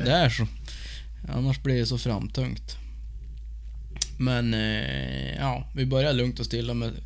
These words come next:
med bara stillastående vilt. Egentligen en tavla bara.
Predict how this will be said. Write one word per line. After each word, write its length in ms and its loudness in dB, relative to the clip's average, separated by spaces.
med 640 -2
bara 300 -2
stillastående 760 0
vilt. 480 0
Egentligen 320 -2
en 100 -4
tavla 400 2
bara. 160 0